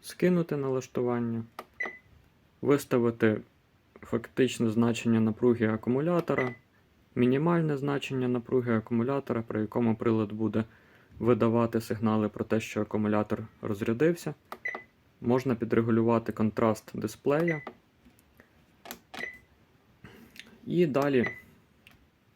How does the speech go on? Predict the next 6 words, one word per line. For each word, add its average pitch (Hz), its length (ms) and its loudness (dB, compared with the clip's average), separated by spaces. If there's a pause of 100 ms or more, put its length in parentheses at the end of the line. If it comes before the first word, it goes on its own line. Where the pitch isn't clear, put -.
(120)
меню 123 300 2
датчик, 135 500 -4 (1900)
в 135 40 -2
якому 139 360 2
ми 139 120 2
налаштовуємо 113 1000 2